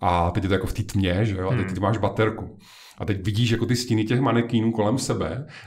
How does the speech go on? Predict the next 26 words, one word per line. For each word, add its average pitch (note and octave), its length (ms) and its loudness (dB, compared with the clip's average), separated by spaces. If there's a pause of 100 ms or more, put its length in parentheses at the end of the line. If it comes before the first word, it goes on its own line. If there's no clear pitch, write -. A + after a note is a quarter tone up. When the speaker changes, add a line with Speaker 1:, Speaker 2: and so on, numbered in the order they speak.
Speaker 1:
a F2+ 40 -8
když G2 220 0
na A2 80 0
ně C#3 120 4
nesvítíš D3 640 0
tou A2+ 140 2
baterkou, G#2+ 500 -2
tak D#2+ 120 -8
oni F#2 160 -2
se F#2 60 -8
začnou G2+ 360 -2
hýbat. F2 420 -6 (120)
A F#2 60 -8
vlastně F#2+ 260 -2
jdou G#2+ 120 6
po A2+ 120 2
tobě A2+ 280 4
a A2 40 4
když G#2 140 2
tobě G2+ 160 2
přijdou, G2 280 0
tak F#2+ 140 -4
tě F#2+ 100 -2
prostě F#2 500 0
chytnou F2 440 0
a E2+ 220 -2